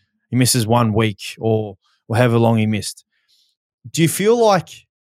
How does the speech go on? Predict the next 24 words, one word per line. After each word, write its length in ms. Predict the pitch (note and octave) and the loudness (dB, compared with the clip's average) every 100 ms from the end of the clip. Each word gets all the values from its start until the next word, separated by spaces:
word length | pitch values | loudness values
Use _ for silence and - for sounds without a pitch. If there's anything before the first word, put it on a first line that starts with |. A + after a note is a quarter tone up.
| _ | _
the 100 | - | -2
que-, 160 | - G3+ | 2 2
there 160 | D#3 E3 | 2 2
was 140 | D3 | 2
a 40 | |
thing 300 | C#3 F#3+ G3+ | -2 0 0
raised 480 | D#3+ C3+ B2+ C#3 D#3 | 2 2 2 0 -2
where 320 | B2+ B2+ B2 A2+ _ _ _ _ | 0 2 0 -4 _ _ _ _
shouldn't 240 | - F#3+ F3 | -2 0 2
be 60 | |
stripped 240 | E3+ F3+ D3+ | 2 0 -2
of 60 | |
the 80 | C#3 | -4
Brownlow 340 | A#2 B2+ B2+ B2 | 0 0 2 0
anymore? 380 | A#2+ A2+ G#2+ | 0 -2 -4
It 80 | A2+ | -4
should 260 | - D#3+ B2+ | -2 -2 0
be 400 | C#3+ C#3 C3 A2+ _ _ _ _ | 2 2 0 -6 _ _ _ _
maybe 360 | B2 C3+ D3+ D3+ | -4 0 2 2
you 600 | D3 B2 C3+ C3+ B2+ A#2+ _ | 2 2 2 2 0 -4 _
get 200 | - C3+ - | -4 -4 -2
minus 520 | A#2+ B2+ C3 A#2+ - | 0 2 2 0 0
a 60 | |
vote, 280 | A2+ A#2+ A2 | 2 0 -2